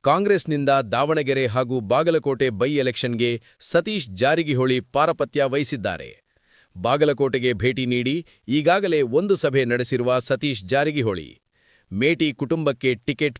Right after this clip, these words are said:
ಫಿಕ್ಸ್ ಅಂದಿರೋ ಕಾಂಗ್ರೆಸ್. ಶಿಗ್ಗಾವಿಯಲ್ಲೂ ಅಹಿಂದ ಅಸ್ತ್ರ ಪ್ರಯೋಗಿಸಿ ಬೊಮ್ಮಾಯಿ ಪುತ್ರನನ್ನು ಸೋಲಿಸಿದ್ದ ಸತೀಶ್ ಜಾರಕಿಹೊಳಿ. ಬಾಗಲಕೋಟೆಯಲ್ಲೂ ಅಹಿಂದ ಅಸ್ತ್ರ ಪ್ರಯೋಗಿಸಿ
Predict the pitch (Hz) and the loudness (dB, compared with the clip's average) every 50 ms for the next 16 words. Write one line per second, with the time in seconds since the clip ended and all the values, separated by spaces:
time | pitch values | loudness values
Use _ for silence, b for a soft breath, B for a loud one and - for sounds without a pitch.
0 | - - 202 196 - - 139 135 127 120 120 117 131 147 - 147 139 131 110 90 | -2 -2 -2 0 0 -2 -2 0 0 0 2 2 0 0 2 0 0 0 -2 -4
1 | 67 60 - - - - - b b b b b b b b b - - - 135 | -8 -8 -10 -10 -10 -12 -16 b b b b b b b b b -2 -2 -2 -2
2 | 127 113 139 135 135 123 127 123 123 123 123 135 139 143 b b b b b - | 0 2 2 2 2 2 2 0 2 2 0 0 -2 -4 b b b b b -2
3 | 139 139 170 214 220 208 196 180 165 - - 143 - - 180 165 127 - 139 139 | 2 2 2 2 4 2 2 2 2 0 -4 -4 -2 0 0 0 2 2 2 4
4 | 139 139 127 123 117 - 147 165 180 170 b b b _ 101 95 139 156 190 202 | 4 4 2 0 0 0 0 -2 -2 -4 b b b _ -2 0 0 2 2 2
5 | 196 196 185 170 - - 170 - - 170 160 151 143 143 139 127 - - 127 131 | 2 2 2 0 0 -4 -6 -2 -2 0 0 0 0 0 0 0 2 2 2 2
6 | 131 123 - 123 117 104 120 127 127 - - 135 127 - 151 143 123 - 101 87 | 2 2 0 -2 0 0 0 0 2 2 0 0 0 0 -2 -2 -2 -4 -4 -2
7 | - 131 139 139 139 127 120 123 127 107 82 57 - _ _ b b b b b | 0 0 0 0 0 0 0 0 0 0 -2 -6 -12 _ _ b b b b b
8 | b b b - 87 98 117 139 139 143 135 131 - 135 127 113 131 127 127 123 | b b b -8 -2 0 0 2 4 2 2 2 2 0 2 2 2 2 2 2
9 | 127 143 151 156 b b b b _ - 135 139 202 214 208 196 175 160 - - | 2 0 0 -2 b b b b _ 0 2 2 2 2 2 2 0 0 0 -2
10 | 143 - - 160 147 139 - 135 135 139 135 123 123 117 - 143 151 156 | -4 -2 0 0 0 0 0 2 2 2 2 2 0 -2 -2 -2 -2 -4